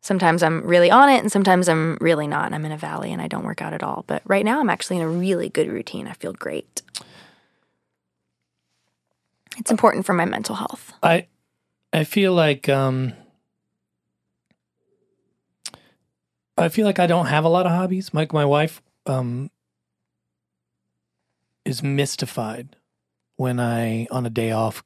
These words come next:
Speaker 2: come here to the studio.
Speaker 1: <laughs>
Speaker 2: She's like, "What are you doing?"
Speaker 1: Yeah.
Speaker 2: And I'm like, "Well, my, you know, my job was my hobby when I was a
Speaker 1: Right.
Speaker 2: kid.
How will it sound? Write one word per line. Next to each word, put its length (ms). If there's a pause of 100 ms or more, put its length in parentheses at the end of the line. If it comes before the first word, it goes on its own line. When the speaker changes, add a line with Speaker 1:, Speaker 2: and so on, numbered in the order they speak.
(120)
Speaker 2:
come 220
here 280
to 140
the 100
studio. 560
Speaker 1:
<laughs> 1160
Speaker 2:
She's 160
like, 120
"What 320
are 40
you 280 (180)
doing?" 600
Speaker 1:
Yeah. 320 (240)
Speaker 2:
And 100
I'm 160
like, 160
"Well, 120
my, 280 (400)
you 100
know, 160
my 300
job 480 (220)
was 440
my 180
hobby 340
when 160
I 100
was 80
a 60
Speaker 1:
Right. 80
Speaker 2:
kid. 460